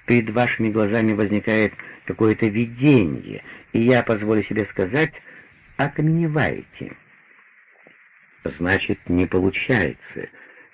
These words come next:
с отчаянием подумал Рузвельт. «Значит, мои мысли все же отпечатываются на лице. Неужели я не могу пересилить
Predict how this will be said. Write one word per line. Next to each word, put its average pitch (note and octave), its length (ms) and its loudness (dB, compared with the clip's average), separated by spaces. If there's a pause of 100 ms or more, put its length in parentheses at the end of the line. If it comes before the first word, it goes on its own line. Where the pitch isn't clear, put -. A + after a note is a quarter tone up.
(140)
с - 20 -2
отчаянием F2 640 -2
подумал F2 400 -2
Рузвельт. F2+ 400 -2 (680)
«Значит, D3 540 -2
мои D3+ 180 2
мысли D3 400 2
все C#3 280 0
же C#3+ 100 2
отпечатываются C#3+ 1000 -4
на C3+ 60 0
лице. - 460 -8 (360)
Неужели G#2+ 360 2
я F3+ 120 6
не F3 100 2
могу E3 280 0
пересилить D#3+ 720 -2